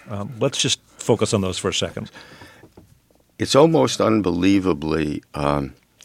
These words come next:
Speaker 2: dramatic in terms of the time sequence. There was a scandal in Washington. Lyndon Johnson's aide for years had been a man named Bobby Baker.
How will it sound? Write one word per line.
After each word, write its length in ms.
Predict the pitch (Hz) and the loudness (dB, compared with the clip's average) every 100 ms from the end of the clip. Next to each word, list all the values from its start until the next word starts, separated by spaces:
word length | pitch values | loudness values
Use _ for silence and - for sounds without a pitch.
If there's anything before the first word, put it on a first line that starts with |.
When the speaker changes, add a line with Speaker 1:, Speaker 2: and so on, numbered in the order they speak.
| - | -16
Speaker 2:
dramatic 640 | - 85 80 82 80 71 | -4 0 2 2 2 -2
in 100 | 69 | -4
terms 460 | 71 - 82 78 71 | -4 -2 0 0 -4
of 80 | 78 | -6
the 80 | 73 | -6
time 480 | - 87 82 90 | -4 -2 0 0
sequence. 720 | 85 - 101 - 101 98 - - - - - - - | -2 -4 -4 0 -2 -2 -6 -14 -20 -20 -20 -20 -4
There 180 | 107 131 | 2 6
was 220 | 151 135 | 6 4
a 80 | 104 | 0
scandal 680 | - - 104 104 95 82 73 | -4 -4 -2 0 0 0 -2
in 120 | 76 | -2
Washington. 640 | 71 73 - 69 62 - - _ - - | 0 -2 -2 -8 -10 -14 -16 _ -20 -6
Lyndon 440 | 107 127 151 156 | 2 4 4 0
Johnson's 640 | 101 92 90 87 - 78 - | 2 2 2 0 -4 -6 -6
aide 540 | - 80 78 71 67 - | 0 4 4 2 -2 -10
for 160 | - | -6
years 800 | 151 78 87 85 71 - - - _ _ - - | -4 -2 0 0 0 -8 -18 -20 _ _ -20 -6
had 180 | - 78 | -4 0
been 140 | 85 | 0
a 40 | 80 | 2
man 360 | 82 90 95 | 2 2 2
named 260 | 85 76 69 | 0 0 0
Bobby 380 | 76 87 85 73 | 2 2 0 -4
Baker. 460 | 69 73 - - | -2 -4 -4 -12